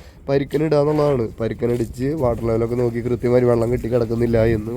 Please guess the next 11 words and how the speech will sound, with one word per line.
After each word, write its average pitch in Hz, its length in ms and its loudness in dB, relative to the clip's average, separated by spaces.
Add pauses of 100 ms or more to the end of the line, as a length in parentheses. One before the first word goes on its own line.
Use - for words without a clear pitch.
ഉറപ്പ് 110 340 0
വരുത്തുകയാണ് 123 560 0 (600)
പ്രോപ്പറായിട്ട് 208 680 2
ചെയ്യേണ്ട 107 400 0
രീതി. 107 260 -2 (120)
പക്ഷേ 104 260 -8
ഇവിടെ 110 180 0 (240)
അത് 123 180 2
നമ്മൾ 131 140 -2 (100)
ചെയ്യുന്നില്ല. 117 400 0 (160)
നമ്മളിവിടെ 104 400 -2